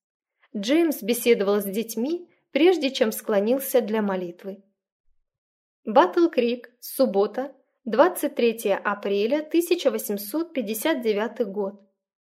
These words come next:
Присутствовала на собрании и принимала гостей. Сестра Бракет, сестра Лейн с дочерью, сестра Скотт и сестра Смит прибыли из Конвиса в Батл Крик на собрание.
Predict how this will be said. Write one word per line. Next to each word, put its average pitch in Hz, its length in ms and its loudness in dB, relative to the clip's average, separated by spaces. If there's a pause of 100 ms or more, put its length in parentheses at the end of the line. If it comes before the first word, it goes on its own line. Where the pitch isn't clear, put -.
(520)
Присутствовала 320 840 0
на 277 160 2
собрании 202 720 -2
и 254 140 -2
принимала 254 640 0
гостей. 233 680 -2 (920)
Сестра 311 520 -2
Бракет, 247 720 -2
сестра 240 520 -2
Лейн 220 420 2
с 247 80 -4
дочерью, 254 640 0 (240)
сестра 339 460 -2
Скотт 294 520 -2
и 262 120 -2
сестра 247 480 -2
Смит 240 500 -4 (300)
прибыли 320 440 6
из - 300 -4
Конвиса 247 640 2
в 226 100 -8
Батл 294 400 0
Крик 254 440 -4
на 233 100 0
собрание. 202 760 -4